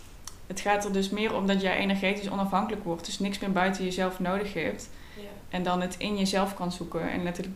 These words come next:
Speaker 1: dus die bodem uit dat glas kunt breken.
Speaker 2: Mhm.
Speaker 1: En dan pas komt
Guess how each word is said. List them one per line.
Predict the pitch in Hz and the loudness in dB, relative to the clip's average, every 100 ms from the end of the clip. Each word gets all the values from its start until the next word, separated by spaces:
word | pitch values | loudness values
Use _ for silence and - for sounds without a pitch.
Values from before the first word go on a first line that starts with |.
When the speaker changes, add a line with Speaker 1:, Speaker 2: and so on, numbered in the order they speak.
| - | -4
Speaker 1:
dus | 175 170 | -4 -2
die | - 175 - | -2 -2 2
bodem | 180 180 185 | 4 4 2
uit | - 175 | 0 0
dat | 170 175 | 0 -4
glas | - 202 | -2 -2
kunt | - 170 | 0 -2
breken. | 165 - - - - - - | -2 -4 -6 -8 -10 -12 -10
Speaker 2:
Mhm. | 220 196 180 175 | -8 -6 -8 -4
Speaker 1:
En | 170 | 0
dan | 170 196 233 | 4 4 6
pas | 185 175 | 2 0
komt | - 170 165 | 0 0 -2